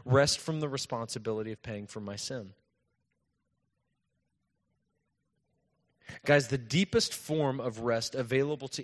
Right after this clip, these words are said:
any soul in this world is the knowledge that their sins are forgiven. At the end of the day, whether you're a believer in Jesus or not, it does not matter. At some level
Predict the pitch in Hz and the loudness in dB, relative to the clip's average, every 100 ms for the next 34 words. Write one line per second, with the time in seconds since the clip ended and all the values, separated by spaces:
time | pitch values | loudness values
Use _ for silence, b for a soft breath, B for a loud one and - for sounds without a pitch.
0 | - 139 170 175 - 147 147 123 127 127 | -4 -4 -2 0 2 4 2 2 -2 -2
1 | 123 - 113 113 110 117 113 - 110 107 | -2 -2 -2 0 0 -4 -8 -6 -4 -4
2 | 117 139 147 - 117 - 107 - 123 110 | -2 -4 -4 -8 -10 -8 -4 0 0 -2
3 | 107 - 110 - 104 104 95 107 117 _ | -4 -10 -12 -10 -10 -8 -12 -16 _ _
4 | _ _ _ _ _ B B B B 156 | _ _ _ _ _ B B B B 0
5 | 160 156 156 180 180 160 147 117 - - | 0 -2 0 0 2 4 4 4 0 4
6 | 156 151 156 143 127 117 120 156 175 196 | 6 6 4 6 6 4 0 2 2 0
7 | 151 139 151 170 165 - 151 131 123 104 | -2 -2 -2 0 0 0 0 2 2 2
8 | - 131 120 127 127 127 131 123 113 104 | 0 -6 -2 2 2 2 0 -2 -4 -2
9 | 92 92 B B 120 - - - 156 196 | -2 -6 B B -4 2 4 6 6 6
10 | 190 160 175 123 92 | 0 2 2 2 -4